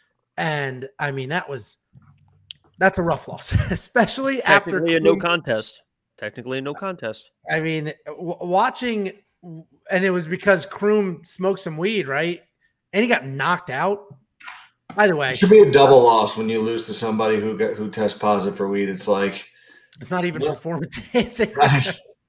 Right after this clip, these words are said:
Speaker 3: Right. I don't know any, you know, I don't know. Unless you're like Nate Diaz or Nick Diaz where you're, like, smoking on the way to the ring, or the cage. Um, yeah, I don't know that that's, uh, any sort of performance enhancement.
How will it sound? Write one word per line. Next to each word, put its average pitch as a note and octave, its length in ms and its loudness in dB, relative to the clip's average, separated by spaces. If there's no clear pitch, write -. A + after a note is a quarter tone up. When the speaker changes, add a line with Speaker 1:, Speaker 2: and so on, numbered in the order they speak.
Speaker 3:
Right. B2+ 260 4
I G#2+ 100 2
don't D3+ 160 6
know C#3+ 120 8
any, A#2 360 4
you A2 100 2
know, G2+ 240 2
I G2+ 120 -2
don't G#2 140 2
know. F#2 220 -4
Unless B2+ 260 2
you're D#3 120 6
like A2+ 440 6
Nate A2+ 360 -6
Diaz A2+ 400 -2
or G2+ 100 -2
Nick G2+ 200 -4
Diaz G2+ 320 0
where G2+ 120 2
you're, F#2+ 160 0
like, F#2 200 0
smoking G2+ 360 0
on F#2 100 -2
the F2+ 80 -2
way F#2+ 160 0
to F#2+ 80 -2
the F2+ 100 -2
ring, F#2 360 -2
or - 40 -16
the - 80 -14
cage. G2+ 540 -2
Um, E2+ 580 -6
yeah, F2 440 -2
I G2 100 -6
don't G2 160 0
know F2+ 200 2
that E2+ 160 0
that's, F#2 360 -2
uh, E2+ 400 -2
any F#2+ 240 2
sort F2 220 -2
of F2 80 -4
performance E2+ 460 -6
enhancement. E2+ 540 -6